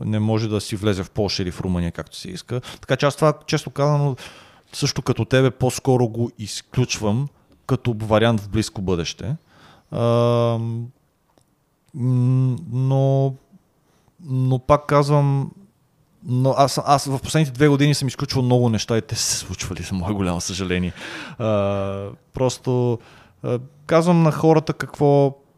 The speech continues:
какво, че, че има просто, искам да, да обясня на хората, че има различни нива на риск. Защото в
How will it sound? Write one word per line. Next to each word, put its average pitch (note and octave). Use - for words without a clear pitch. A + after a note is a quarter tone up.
какво, C#3+
че, D3
че D#3
има D#3+
просто, D#3
искам E3
да, C#3+
да C#3
обясня B2+
на D3+
хората, C#3+
че -
има C#3+
различни B2+
нива A2+
на G#2
риск. -
Защото B2+
в A#2